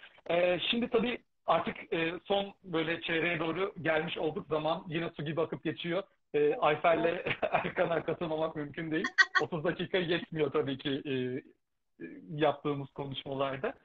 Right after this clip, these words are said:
E, tabii şöyle bir adetimiz var bu buluşmaların. Son bölümünde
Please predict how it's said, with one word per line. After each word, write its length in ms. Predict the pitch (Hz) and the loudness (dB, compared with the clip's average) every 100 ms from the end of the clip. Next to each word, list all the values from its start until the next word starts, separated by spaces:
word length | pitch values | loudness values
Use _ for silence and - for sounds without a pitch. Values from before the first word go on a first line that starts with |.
| _ _ | _ _
E, 200 | 156 160 156 - - 175 - - | 0 0 -2 -10 -18 -18 -8 -2
tabii 180 | 220 | -2
şöyle 220 | - 233 226 | 0 0 4
bir 200 | 190 175 | 6 6
adetimiz 360 | 185 226 214 | 4 -2 -4
var 240 | 160 143 135 | 0 0 0
bu 100 | 135 | -4
buluşmaların. 640 | 135 131 151 143 175 311 _ _ _ _ _ _ _ _ | -6 -4 0 2 2 -2 _ _ _ _ _ _ _ _
Son 200 | 208 214 | -2 2
bölümünde 500 | 180 135 131 127 269 | 2 0 0 0 -2